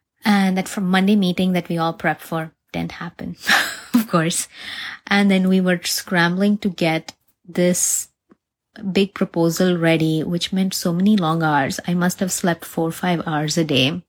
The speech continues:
at best. And at the same time, and was working pretty much throughout. I had performance review deadlines on Wednesday and another client deck due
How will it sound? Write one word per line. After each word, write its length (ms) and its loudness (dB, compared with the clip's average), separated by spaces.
at 280 -6
best. 460 -2
And 160 4
at 100 0
the 60 2
same 340 2
time, 460 2
and 320 2
was 140 4
working 360 2
pretty 260 -4
much 300 -2
throughout. 480 0
I 60 0
had 360 -4
performance 640 2
review 300 2
deadlines 640 2
on 240 -4
Wednesday 840 0
and 320 0
another 720 0
client 520 0
deck 340 -4
due 640 0